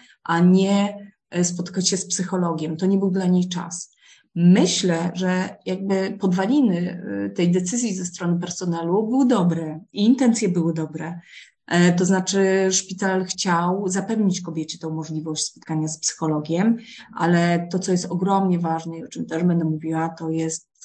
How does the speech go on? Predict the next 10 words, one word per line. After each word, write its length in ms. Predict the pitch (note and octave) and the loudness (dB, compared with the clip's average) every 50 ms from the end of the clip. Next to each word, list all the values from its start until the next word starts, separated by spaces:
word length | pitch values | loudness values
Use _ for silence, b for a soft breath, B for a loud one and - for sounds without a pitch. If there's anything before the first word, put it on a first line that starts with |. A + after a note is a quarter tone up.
| - _ | -20 _
personel 640 | - F3 D#3+ - - F3+ F3+ F3+ F3 F3 F3 F3 F3 F3 | -4 -4 -2 -2 0 2 4 4 4 4 4 2 2 -2
powinien 520 | E3+ D#3 E3+ E3 E3+ E3 E3 E3 E3 E3+ - - | -4 -4 -2 -4 -2 -4 -4 -6 -6 -10 -8 -8
usłyszeć 600 | F3+ F3 - F3+ - G3 F#3+ F#3+ - F#3 F3+ - | -8 -8 -8 -2 0 0 0 2 0 -2 -4 -4
potrzeby 420 | F3+ F3 E3+ - - E3+ D#3+ D#3+ | -6 -6 -4 -4 -4 -4 -6 -8
kobiet 520 | D#3+ - D#3 D3 - D#3+ C#3 - _ - _ _ _ _ _ | -8 -8 -12 -12 -12 -14 -16 -16 _ -20 _ _ _ _ _
i 400 | F#3+ F#3+ F#3 F3+ F3+ F3+ F3+ - - | 0 4 4 4 4 4 2 -2 -6
działać 500 | F3 - F3+ F3+ F3+ F#3 F#3 F#3 F3+ F3+ | -2 2 4 4 6 6 4 2 2 0
według 500 | E3+ F3 E3+ E3+ E3+ E3+ E3+ E3+ - - _ _ _ _ _ _ _ _ _ _ | 0 0 0 2 0 0 -2 -4 -10 -16 _ _ _ _ _ _ _ _ _ _
potrzeb 440 | F#3 F3+ F3+ - - G3 F#3 - | -2 0 2 2 0 0 -2 -2
kobiet, 500 | - F3 E3 E3+ G3+ A3 A#3+ A#3+ - - | -2 -2 0 2 2 2 2 0 -2 -8